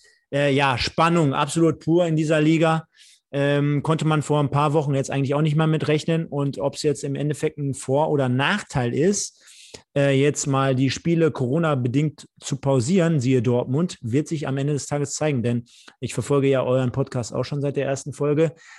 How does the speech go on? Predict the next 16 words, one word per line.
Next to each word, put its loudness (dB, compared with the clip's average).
So 0
richtig 0
eine 0
Tendenz 0
erkennt 0
man 0
ja 2
mittlerweile 2
gar 0
nicht -2
mehr 2
so, 0
ne? 0
Nachdem 0
jetzt, -4
äh, -2